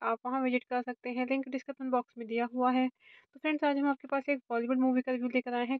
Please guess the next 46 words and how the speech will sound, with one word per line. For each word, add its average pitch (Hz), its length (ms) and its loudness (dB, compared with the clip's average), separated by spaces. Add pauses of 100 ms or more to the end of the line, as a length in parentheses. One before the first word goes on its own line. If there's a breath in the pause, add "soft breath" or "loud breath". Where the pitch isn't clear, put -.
काफ़ी 294 220 -6
इंटरेस्टिंग 254 460 -4
मूवी 240 260 0
है। 254 160 4 (500 soft breath)
मूवी 294 120 0
का 302 120 0
नेम 269 280 0
है 277 80 4 (100)
बेगम 240 340 8
जान। 226 240 6
ये 277 160 6
मूवी 320 160 10
टू 302 140 -8
थाउजेंड 277 240 0
सेवेंटीन 240 460 2
में 262 100 6
रिलीज 262 220 4
हुई। 269 140 6
फ्रेंड्स, 285 320 -4
इस - 80 -16
मूवी 285 180 -4
को 302 80 -4 (120)
डायरेक्ट 233 280 4
किया 240 140 -2
है 262 200 2 (500 soft breath)
सत्यजीत 269 540 4 (460)
मुखर्जी 240 460 0
ने, 254 180 4
रिटर्न 294 300 0
किया 285 200 4
है 294 120 4
कौशल 247 340 -2 (120)
मुनीर, 262 340 4 (380 soft breath)
स्क्रीन 311 340 0
प्ले 302 180 4
किया 262 200 6
है 269 200 6
सत्यजीत 254 440 6
मुखर्जी, 254 440 -2
कौशल 254 460 2
मुनीर, 254 460 6 (460 soft breath)
स्टोरी 302 280 2
दी 294 160 4
है 294 160 8
सुमेर 254 420 4
मलिक। 233 400 8